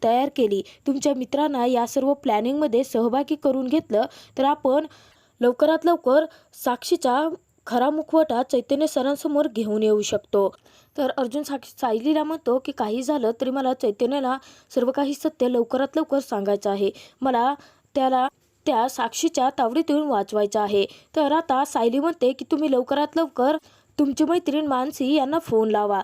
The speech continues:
आणि आपण त्यांची मदत या सर्व प्रकरणामध्ये घेऊ शकतो." तर अर्जुन लगेचच आता सायलीचं ऐकतो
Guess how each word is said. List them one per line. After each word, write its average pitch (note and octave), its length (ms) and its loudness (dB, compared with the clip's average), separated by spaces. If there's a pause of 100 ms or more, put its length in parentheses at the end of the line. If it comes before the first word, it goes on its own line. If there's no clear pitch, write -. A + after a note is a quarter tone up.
(280)
आणि C#4 340 0 (260)
आपण B3+ 400 0
त्यांची C4+ 300 0
मदत D4 380 0
या B3+ 160 2
सर्व C4 260 0
प्रकरणामध्ये D4 680 -2
घेऊ A3+ 280 0
शकतो." G#3+ 380 0 (300)
तर D#4+ 180 2
अर्जुन D4+ 340 2
लगेचच C#4 420 -4
आता D#4 300 0
सायलीचं A#3 440 -4
ऐकतो C4 340 -2